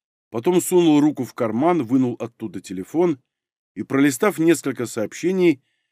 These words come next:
посмотрел на дату доставки месседжа от жены. «Так это она вчера вечером мне написала». Он поднял глаза и потряс головой.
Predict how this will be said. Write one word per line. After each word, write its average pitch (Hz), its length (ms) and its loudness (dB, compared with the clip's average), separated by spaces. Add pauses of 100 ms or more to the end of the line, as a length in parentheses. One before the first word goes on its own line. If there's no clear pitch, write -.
(160)
посмотрел 143 480 0
на 165 140 4
дату 147 280 2
доставки 135 480 -2
месседжа 127 560 -2
от 117 160 -8
жены. 95 460 -8 (760)
«Так - 200 -14
это 123 200 0
она 139 160 4
вчера 147 300 0
вечером 123 540 -2
мне 139 140 2
написала». 120 760 -4 (560)
Он 113 180 -2
поднял 135 420 0
глаза 123 340 2
и 165 60 2
потряс 131 380 -4
головой. 120 600 -4